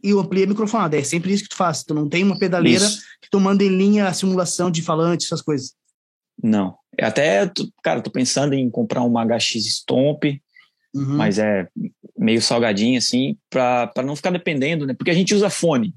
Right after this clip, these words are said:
Speaker 2: Então, tipo, eu não ouço o ampli.
Speaker 1: Uhum.
Speaker 2: Usa fone aqui, tu-, tudo no fone e tal, V S, clique. E, e aí o técnico de som faz um esquema lá, ele, ele manda o sinal, o, o meu pedalboard vai pra um D I,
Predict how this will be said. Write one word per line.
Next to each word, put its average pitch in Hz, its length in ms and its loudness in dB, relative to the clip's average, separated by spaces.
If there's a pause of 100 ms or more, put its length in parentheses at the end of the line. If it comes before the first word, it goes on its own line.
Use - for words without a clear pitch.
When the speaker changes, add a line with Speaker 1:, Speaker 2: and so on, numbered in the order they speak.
(540)
Speaker 2:
Então, 131 140 -2
tipo, 175 140 -2
eu 175 60 2
não 180 120 2
ouço 175 320 2
o 123 60 0
ampli. 104 280 -6 (840)
Speaker 1:
Uhum. 143 160 -2
Speaker 2:
Usa 131 120 0
fone 131 360 -2
aqui, 131 560 2
tu-, - 120 -4
tudo 151 220 0
no 151 80 2
fone 139 340 0
e - 40 -2
tal, 131 360 0
V 107 120 0
S, 110 420 0
clique. 113 680 -2 (840)
E, 101 720 2 (680)
e 147 100 0
aí 135 200 2
o 156 60 0
técnico 147 500 -4
de 131 60 -8
som 147 400 0
faz 147 300 -2
um 156 40 0
esquema 143 380 -2
lá, 135 260 0
ele, 135 260 -2
ele 127 200 0
manda 143 340 0
o 151 100 -2
sinal, 131 480 0
o, 131 260 -2 (280)
o 127 100 -6
meu 127 140 2
pedalboard 131 480 0
vai 127 160 -2
pra 131 160 -4
um 131 260 -4
D 120 120 -2
I, 127 320 -2